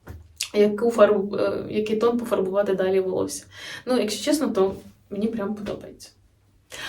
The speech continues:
От. Все, біжимо з малюками, збираємося на прогулянку, тому що день вже, до речі, довший, можна не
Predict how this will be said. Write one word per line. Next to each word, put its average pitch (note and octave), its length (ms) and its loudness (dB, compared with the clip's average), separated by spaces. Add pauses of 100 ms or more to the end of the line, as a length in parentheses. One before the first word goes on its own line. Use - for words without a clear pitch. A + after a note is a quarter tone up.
(300)
От. - 340 -8 (400)
Все, G3 140 0
біжимо G#3 340 4
з G#3 60 4
малюками, A3 480 0
збираємося F#3+ 500 0
на F#3+ 80 -4
прогулянку, A3+ 600 0
тому F#3+ 280 -6
що G#3+ 420 -4 (100)
день G#3 300 0
вже, F#3+ 180 -4
до F#3 100 -4
речі, F#3 260 -6
довший, F3+ 440 -8
можна G#3+ 320 -10
не G3 400 -6